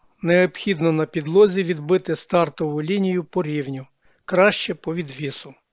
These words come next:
До неї додаємо шість міліметрів на клей плюс товщина плитки. Це і виходить лицева лінія вашої кладки. Перед кладкою обов'язково ґрунтуємо стіни,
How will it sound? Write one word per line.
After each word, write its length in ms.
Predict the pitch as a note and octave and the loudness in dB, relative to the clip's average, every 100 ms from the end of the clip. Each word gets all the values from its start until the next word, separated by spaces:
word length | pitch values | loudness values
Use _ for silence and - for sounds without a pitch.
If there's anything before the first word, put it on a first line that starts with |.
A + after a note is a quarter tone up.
| _ _ _ - | _ _ _ 0
До 200 | C#3+ F#3+ | 4 6
неї 420 | D#3+ D3+ C#3 C3 | 6 6 4 2
додаємо 680 | C#3 D#3 F3 F#3+ F#3+ F3 D3 | 2 4 4 6 6 4 2
шість 360 | - E3+ - | 0 -2 -2
міліметрів 640 | D#3+ D#3 D#3+ D#3+ C3+ C3+ C3 | -2 0 2 2 0 0 0
на 160 | C3 | 0
клей 480 | A#2+ C3+ D#3+ F#3 F#3 _ | 0 2 2 2 -4 _
плюс 320 | - D#3 D3+ | -4 -2 -2
товщина 580 | - B2+ - - C#3 D#3+ | -4 -6 -4 -4 -2 -4
плитки. 560 | - C#3 B2+ - - - _ _ | -4 -4 -4 -6 -18 -20 _ _
Це 280 | - D#3+ C#3 | -2 0 2
і 80 | B2+ | 0
виходить 640 | B2 - E3+ E3 F3+ C3 | -2 -4 -4 -2 -4 -4
лицева 520 | C3 C3 D3 C#3 C3 | -6 -2 0 2 0
лінія 400 | C3 E3 E3 D#3+ | -2 -4 0 -2
вашої 560 | B2+ A#2+ D3 - C#3+ C3+ | -2 -2 -4 -4 -8 -10
кладки. 520 | - A2+ - - - _ _ _ _ _ _ _ _ _ | -10 -10 -10 -20 -20 _ _ _ _ _ _ _ _ _
Перед 300 | - F#3+ F#3 | 0 2 2
кладкою 680 | - F3 E3+ - F3+ E3 F#3 | 0 0 0 -2 -6 -4 -4
обов'язково 920 | D#3+ E3+ E3 E3+ - - G#3 G3+ F3 | -2 -2 0 -2 -2 0 2 2 0
ґрунтуємо 680 | D3+ D#3+ D#3+ F#3 F#3 F3 E3+ | -2 -2 -2 0 0 0 -2
стіни, 500 | - - D#3 C3+ | -6 -10 -10 -10